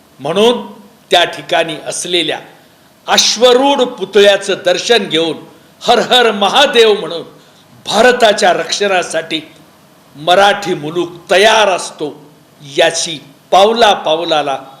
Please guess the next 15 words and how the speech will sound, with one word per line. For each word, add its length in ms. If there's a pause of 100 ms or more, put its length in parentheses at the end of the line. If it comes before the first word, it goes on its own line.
(140)
जाणीव 440 (100)
होते. 380 (280)
म्हणून 440 (560)
हिंदवी 600
स्वराज्याचा 840
संस्थापक 800
म्हणून 220 (460)
आज 360
रोजी 600 (1600)
त्यांच्या 540
जयंतीच्या 880
निमित्तानं 640 (480)
मी 300 (460)
अभिवादन 680
करतो, 640